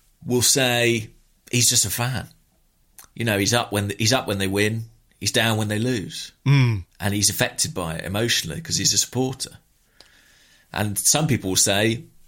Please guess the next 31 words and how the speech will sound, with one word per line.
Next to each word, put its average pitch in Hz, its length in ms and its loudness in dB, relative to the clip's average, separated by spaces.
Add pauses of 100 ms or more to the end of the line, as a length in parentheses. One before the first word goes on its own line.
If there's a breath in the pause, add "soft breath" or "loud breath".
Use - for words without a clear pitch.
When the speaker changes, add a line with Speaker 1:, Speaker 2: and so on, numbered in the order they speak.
(260)
Speaker 1:
"That's 117 240 0
not 127 160 0
helpful." 160 420 -6 (1300 loud breath)
I, 113 120 0
Speaker 2:
Like, 151 140 4
Speaker 1:
I 165 80 4
don't 151 200 4
Speaker 2:
at, 143 80 4
Speaker 1:
know. 156 220 4
Speaker 2:
at, 160 140 0
at 147 220 0
board 156 260 6
level, 135 260 4
you 139 140 6
need 127 260 2
cold 135 640 6
fucking 123 600 2
Speaker 1:
Yeah. 139 360 4 (480 loud breath)
Speaker 2:
Yeah, 220 400 4
but 170 160 2
is 185 200 4
that 214 240 2
not, 180 240 2
does 165 160 4
that 214 180 2
not 196 180 2
then 160 200 2
play 147 300 4
into, 123 460 2
for 143 220 4
example, 117 600 2